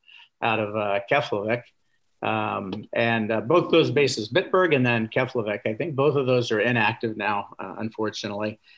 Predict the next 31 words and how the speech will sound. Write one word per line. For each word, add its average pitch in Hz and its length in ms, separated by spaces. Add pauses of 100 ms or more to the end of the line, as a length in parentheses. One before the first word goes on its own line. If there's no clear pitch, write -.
(260)
So, 107 420
and 120 200
then, 175 300
and 135 180
then 196 220
became 170 340
a 143 140
test 135 280
pilot 104 380
and 120 140
flew 123 140
the 117 100
F 123 100
sixteen 120 460
as 113 160
a 104 40
test 117 280
pilot 117 340
in 113 140
Florida 123 520 (400)
and, 110 220
uh, 110 140
back 123 260
in 117 100
California 123 840
again. 131 520 (120)
And, 113 400
uh, 104 160 (420)
test 214 340
pilots, 196 680 (180)
uh, 117 300